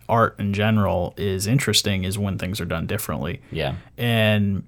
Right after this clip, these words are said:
Speaker 1: all of those characters move at different speeds, have different ways of doing things, but we all accept the way they do it because it feels true to their character and their world, if, you know, they're coming from a different world or in, occupying the same world.
Speaker 2: Yeah.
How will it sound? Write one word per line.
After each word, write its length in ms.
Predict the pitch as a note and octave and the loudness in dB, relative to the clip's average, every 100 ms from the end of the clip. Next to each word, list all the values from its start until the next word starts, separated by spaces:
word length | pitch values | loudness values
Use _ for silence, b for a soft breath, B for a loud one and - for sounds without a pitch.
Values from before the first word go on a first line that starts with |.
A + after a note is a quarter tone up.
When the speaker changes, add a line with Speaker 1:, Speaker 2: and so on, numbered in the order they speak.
| - - - - - | -14 -20 -20 -12 4
Speaker 1:
all 200 | B2+ D3+ | 8 10
of 80 | D3+ | 10
those 240 | C3+ B2+ | 8 8
characters 520 | - C3+ C3+ A#2+ A2 | 6 6 6 4 4
move 220 | A2 G#2+ G2+ | 4 4 2
at 80 | |
different 300 | A2+ A#2+ C3+ | 0 4 4
speeds, 640 | - A#2 A2+ A2+ A2+ B2+ - | 4 2 4 4 4 4 4
have 200 | A2+ A2+ | 2 0
different 280 | A2+ A#2+ A#2+ | 0 2 4
ways 160 | A#2+ | 2
of 80 | A2+ | 2
doing 300 | B2+ B2 B2 | 4 6 6
things, 340 | G#2+ G#2 G#2 G#2 | 4 4 4 2
but 140 | G#2 | 2
we 160 | G2+ G#2 | 2 4
all 160 | G#2+ | 6
accept 500 | F#2+ - - B2 - | 6 6 8 6 4
the 80 | A2 | 2
way 180 | A2 G#2+ | 2 4
they 140 | G2+ | 2
do 240 | G#2+ D#3 A2 | 4 6 6
it 220 | F2+ - - | 4 -2 -4
because 320 | A#2 A2+ G2+ | 0 0 0
it 80 | - | 0
feels 320 | A#2 G#2+ - | 0 2 2
true 260 | - A#2 | 0 0
to 80 | G#2+ | 0
their 160 | G2 G2 | -2 -2
character 720 | - C3 A#2+ B2+ A#2 A#2 A2+ - | 4 4 4 2 2 4 2 0
and 460 | G2 G2 G2 G2+ | -2 -2 -2 -2
their 160 | F#2+ G2 | 0 0
world, 560 | G2+ A#2 B2 B2 B2+ A2 | 2 4 6 6 6 4
if, 180 | G#2+ | 0
you 120 | C#2 G2+ | -2 -2
know, 180 | F#2+ | -2
they're 100 | F2+ | -4
coming 240 | F#2 G2 F#2+ | -4 -4 -4
from 140 | D#2+ | -4
a 40 | G2 | -4
different 280 | G2 F#2 | -4 -2
world 320 | A2 A#2+ A#2+ F2+ | 2 2 2 2
or 200 | F#2+ G2 | 0 -2
in, 280 | F2 - - | -4 -6 -6
occupying 540 | - - - - A2 G2+ | -4 -4 -6 -2 -2 0
the 60 | |
same 260 | - C#3 C#3 | 0 4 4
world. 280 | A2 G#2+ B2+ - | 4 2 0 -6
Speaker 2:
Yeah. 260 | D2+ C#2+ | -6 -6